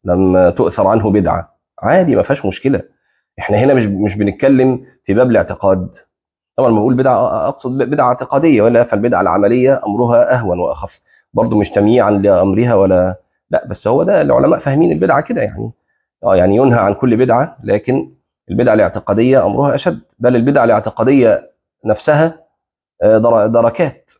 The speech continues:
عند العلماء، مش كلها حاجة واحدة. يعني مش كل من أتى ببدعة اعتقادية عاملوه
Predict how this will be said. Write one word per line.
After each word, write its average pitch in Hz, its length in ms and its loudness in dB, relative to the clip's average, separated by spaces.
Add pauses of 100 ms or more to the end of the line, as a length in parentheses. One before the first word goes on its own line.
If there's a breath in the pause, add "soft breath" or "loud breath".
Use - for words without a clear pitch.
(240)
عند 101 140 -2
العلماء، 107 600 0
مش - 160 -10
كلها 123 560 0
حاجة 117 220 0
واحدة. 107 420 -2 (1400)
يعني 87 160 0
مش 82 160 -2
كل 120 240 2
من 98 160 2
أتى 110 220 0
ببدعة 98 460 -2
اعتقادية 113 840 0
عاملوه 101 600 0